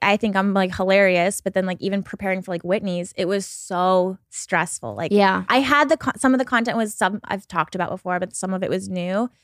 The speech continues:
Speaker 1: And then, like, in the moment of doing it, you're, like, rushing or you blank out or, like, you think this part's funny and then you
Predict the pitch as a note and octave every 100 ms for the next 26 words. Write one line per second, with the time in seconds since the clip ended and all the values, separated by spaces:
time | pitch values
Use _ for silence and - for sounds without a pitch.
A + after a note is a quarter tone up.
0 | _ _ _ - G3 F#3+ F#3+ F#3+ F3 -
1 | G3+ G3+ F#3+ F3+ F#3 F3+ - B3 C4+ F#3+
2 | F3+ - F#3 E3 D3 C3 D#3 G3 - F#3
3 | D#3+ D3 E3 E3+ - G#3+ A3 G#3 F#3+ F3
4 | E3+ F3 E3+ E3 F3 - F#3 F#3 - -
5 | F3+ - F3+ F3+ F3 E3+ - E3+ E3 F3